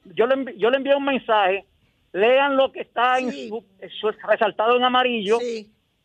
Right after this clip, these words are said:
Speaker 1: porque hay un mensaje a nivel internacional, tanto, eh, Turquía como, como Siria, que está sufriendo,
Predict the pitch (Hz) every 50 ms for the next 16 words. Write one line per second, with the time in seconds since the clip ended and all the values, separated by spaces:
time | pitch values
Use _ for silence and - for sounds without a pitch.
0 | _ _ _ _ _ - 202 214 208 - 220 202 214 240 240 247 240 233 - 240
1 | 233 240 240 226 202 208 214 226 226 214 233 226 226 220 220 190 240 254 233 214
2 | 208 202 214 233 220 - - - 190 196 190 - 214 202 202 202 196 196 185 -
3 | - 180 175 170 165 165 156 151 151 _ - 202 175 - _ - 240 262 262 254
4 | 247 226 - - 196 185 180 175 170 170 - _ - 175 185 185 - - 247 247
5 | 226 208 202 202 202 196 _ _ _ _ _ _ _ _ _ 190 190 190 - 190
6 | 202 196 262 247 165 180 208 202 220 247 247 254 233 202 185